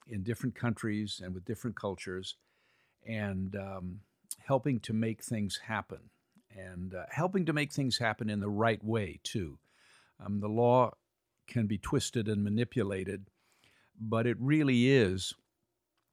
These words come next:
a, a good set of guideposts for human behavior, uh, if properly, uh, applied and followed. And, and so it was a good way to, to, to make things happen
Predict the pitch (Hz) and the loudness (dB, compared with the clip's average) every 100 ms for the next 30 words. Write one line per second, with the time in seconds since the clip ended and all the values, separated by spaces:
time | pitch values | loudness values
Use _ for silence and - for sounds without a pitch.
0 | _ - 98 95 92 85 - 98 95 92 | _ -4 0 2 0 -2 -8 -8 -10 -12
1 | - _ _ - 131 131 - 123 107 90 | -20 _ _ 0 4 4 4 2 2 2
2 | 104 107 92 107 87 - - - - 101 | 2 2 2 0 0 -2 -4 -6 -6 -4
3 | 90 90 90 92 - _ _ - 123 107 | -2 0 -2 -4 -8 _ _ -4 2 2
4 | 95 87 110 113 92 90 90 _ _ _ | 2 0 0 0 -2 -6 -10 _ _ _
5 | _ - 90 - 151 143 - 120 117 110 | _ -12 -12 -4 -4 -4 2 4 4 2
6 | 107 104 92 - 110 101 104 113 104 98 | 0 -2 -4 -12 -12 -10 -6 -2 0 0
7 | 98 - 117 98 85 90 98 104 - 110 | -4 0 0 2 -2 -6 -6 -6 -6 -6
8 | 104 - 120 117 - _ _ _ _ - | -4 0 2 0 -4 _ _ _ _ -16
9 | 143 143 139 156 147 139 123 120 110 _ | -6 -4 -2 0 2 2 4 2 0 _
10 | - 104 92 - 110 107 117 - - 110 | -4 -2 -2 -6 -4 0 -2 -4 -8 -4
11 | 101 98 - 107 95 104 98 | -2 -2 -4 -6 -6 -4 -4